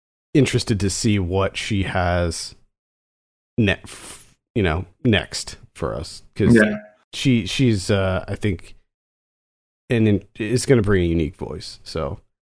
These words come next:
Speaker 2: Uh, the only other thing I have is The Silent Partner, directed by Daryl Duke. It's a Canadian film from nineteen seventy-eight.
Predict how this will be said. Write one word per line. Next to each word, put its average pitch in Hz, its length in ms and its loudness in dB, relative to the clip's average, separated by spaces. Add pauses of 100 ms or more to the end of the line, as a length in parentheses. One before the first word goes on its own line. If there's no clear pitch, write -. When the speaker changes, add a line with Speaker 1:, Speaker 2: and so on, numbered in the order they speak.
(340)
Speaker 2:
Uh, 131 300 6
the 127 160 8
only 196 180 10
other 135 180 6
thing 120 220 0
I 127 100 -2
have 107 420 -4 (580)
is 107 680 0 (280)
The 156 200 -2
Silent 127 640 0
Partner, 120 640 -2 (260)
directed 110 300 -4
by 107 120 0
Daryl 110 460 -2 (120)
Duke. 113 500 -6 (720)
It's - 100 -16
a - 40 -12
Canadian 107 480 4
film 92 320 -4 (100)
from 104 180 -2
nineteen 104 320 -2
seventy-eight. 110 880 0